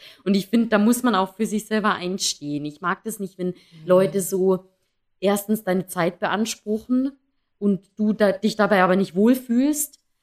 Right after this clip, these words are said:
Speaker 1: So, dann hast du
Speaker 2: Ja.
Speaker 1: das gute Recht zu sagen, „Nee, du, sorry, aber ich hatte jetzt andere Pläne hier. Ich bin
Speaker 2: Voll.
Speaker 1: hierher gekommen, um mich zu entspannen und irgendwie stellt sich jetzt gerade dieses Gefühl von Entspannung bei mir nicht so ganz ein.“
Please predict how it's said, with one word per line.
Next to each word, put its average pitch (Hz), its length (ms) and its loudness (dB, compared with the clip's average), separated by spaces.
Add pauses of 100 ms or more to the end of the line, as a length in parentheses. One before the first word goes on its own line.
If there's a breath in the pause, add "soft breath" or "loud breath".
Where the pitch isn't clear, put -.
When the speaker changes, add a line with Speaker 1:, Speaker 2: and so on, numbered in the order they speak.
(140)
Speaker 1:
So, 190 200 -4 (160)
dann 196 180 2
hast 208 220 0
du 226 40 -2
Speaker 2:
Ja. 196 40 -4
Speaker 1:
das 180 160 -8
gute 214 240 -2
Recht 202 260 -2
zu 196 60 -14
sagen, 185 400 -2
„Nee, 190 180 2
du, 208 320 -2
sorry, 196 340 -4
aber 185 280 0
ich - 300 -12
hatte 180 280 -6
jetzt 175 420 0 (200)
andere 190 320 2
Pläne 185 420 2
hier. 240 340 0
Ich 196 160 -2 (120)
bin 196 140 2
Speaker 2:
Voll. 190 60 0 (100)
Speaker 1:
hierher 196 260 0
gekommen, 202 360 0
um 185 100 0
mich 190 140 -4
zu 190 120 -6
entspannen 175 540 -2
und 196 180 -2 (240 soft breath)
irgendwie 196 540 0 (300 soft breath)
stellt 202 400 0
sich 214 120 -4
jetzt 220 220 -2
gerade 202 320 0
dieses 190 300 -6
Gefühl 233 360 0
von 214 200 0
Entspannung 208 580 -2
bei 226 100 2
mir 202 120 2
nicht 233 220 0
so - 80 -6
ganz 254 240 0
ein.“ 277 360 -2